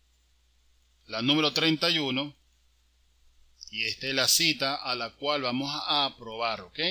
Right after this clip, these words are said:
Aquí tenemos diez y media, once, once y media. Ok. Por último, y como ya indiqué, vamos a hacer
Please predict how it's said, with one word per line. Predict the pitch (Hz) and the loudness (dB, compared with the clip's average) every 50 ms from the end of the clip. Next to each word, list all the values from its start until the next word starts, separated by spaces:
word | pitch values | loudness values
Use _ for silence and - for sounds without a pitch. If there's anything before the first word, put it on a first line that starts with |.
| 180 | 2
Aquí | 156 - - 127 | 0 0 -2 -8
tenemos | 117 - 139 139 139 139 131 117 - - - _ _ _ _ _ _ _ _ _ | -6 -2 0 0 2 2 0 -2 -6 -10 -12 _ _ _ _ _ _ _ _ _
diez | 104 107 - - | -10 -8 -6 -4
y | 120 | 0
media, | 127 135 139 139 135 135 135 139 147 - | 4 4 6 6 4 2 0 0 0 -4
once, | - 135 147 165 160 151 - 156 160 170 - - | -8 -6 -4 -2 0 2 2 2 2 0 -2 -2
once | - 123 123 123 117 - 123 | -2 -6 -2 2 2 2 2
y | 120 113 | 2 -2
media. | 113 110 104 98 95 - - - _ _ - _ - - - - - - - - - - - - | -6 -8 -10 -12 -16 -20 -20 -20 _ _ -20 _ -20 -20 -20 -20 -20 -20 -20 -20 -18 -18 -8 -4
Ok. | 151 147 123 135 113 95 - - - - - - - - - _ _ _ _ - - _ _ _ _ - _ - - | -4 0 0 0 -2 -2 -6 -16 -18 -16 -14 -14 -16 -16 -20 _ _ _ _ -20 -20 _ _ _ _ -20 _ -6 2
Por | - 185 202 | 4 6 6
último, | 214 202 160 156 165 165 170 175 185 180 151 - _ _ _ _ _ | 6 6 6 6 6 6 6 4 2 0 -6 -10 _ _ _ _ _
y | - 101 - | -20 -20 -18
como | - 120 110 113 113 | -14 -10 -10 -8 -2
ya | 113 135 143 160 | 2 4 6 6
indiqué, | 165 170 185 175 - 160 151 147 147 147 - - - | 6 4 2 0 2 4 4 4 4 2 -2 -2 0
vamos | - 139 160 180 185 175 | 0 2 2 4 4 6
a | 170 147 143 | 8 8 8
hacer | 135 - - 160 165 170 170 - - - | 8 8 6 8 6 6 4 2 -2 -16